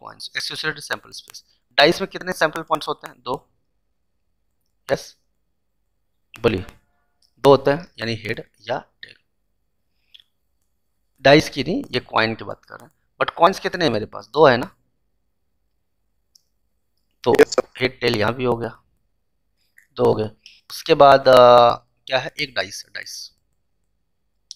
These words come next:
Speaker 1: कहते हैं वन, टू, तीन, चार,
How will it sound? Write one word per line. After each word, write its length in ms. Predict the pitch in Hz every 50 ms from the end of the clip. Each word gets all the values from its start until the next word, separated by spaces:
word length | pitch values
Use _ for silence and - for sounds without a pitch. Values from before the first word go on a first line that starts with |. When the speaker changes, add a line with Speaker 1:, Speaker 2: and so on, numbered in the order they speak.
| - -
Speaker 1:
कहते 180 | 113 107 -
हैं 80 | 135 139 - - 110
वन, 240 | 110 107 107 117 123 - _ _ _ _ _
टू, 60 | _ _ _ _ _ _ _ _ _ -
तीन, 140 | - - - _ _ _ _ _ _ _ _ _
चार, 140 | - - _